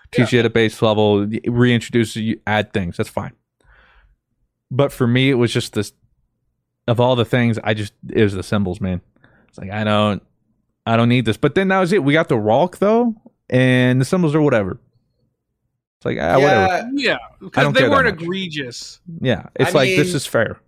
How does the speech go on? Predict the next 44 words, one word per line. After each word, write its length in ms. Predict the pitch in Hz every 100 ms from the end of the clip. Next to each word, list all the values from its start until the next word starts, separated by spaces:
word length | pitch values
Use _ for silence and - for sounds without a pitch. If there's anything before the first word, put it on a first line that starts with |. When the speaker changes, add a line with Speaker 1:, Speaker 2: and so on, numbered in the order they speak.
| _
Speaker 3:
I 60 | 196
wasn't 240 | 240 247
doing 200 | 240 247
the 120 | 214 190
vaulting 360 | 175 190 196
hunter 160 | 185 170
for 200 | 165 156
the 40 |
eighth 240 | 151 151 147
time. 280 | 151 131 127
And 160 | 190
then 300 | 233 226 185 -
the 140 | 196
Speaker 2:
There's 280 | - 220 247
only 120 | 262 269
Speaker 3:
caretaker, 260 | 202 208
Speaker 2:
one 160 | 202 208
person 320 | 196 196 190 180
needs 80 | 208
Speaker 3:
I 60 |
Speaker 2:
to 40 | 185
do 180 | 160 156
it, 200 | 120 117
and 100 | 131
it's 280 | 131 131 -
kind 280 | - 185 131
of 160 | 113
a 140 | 104 101
decent 380 | - 113 - 78
mechanic 480 | 87 90 69 - _ _ _ _ -
in 120 | 104
the 80 | 185 -
Speaker 3:
Uh, 40 |
the, 400 | 196 185 196 196 196
Speaker 2:
fight. 80 |
Speaker 3:
the 120 | 196 190
caretaker 580 | - 214 240 262 262 262
w-, 180 | 226 180
is 200 | 185 180
also 640 | 175 185 214 208 190 160
one 200 | 175 190
of 60 |
the 60 | 185
worst 600 | 170 180 196 - - -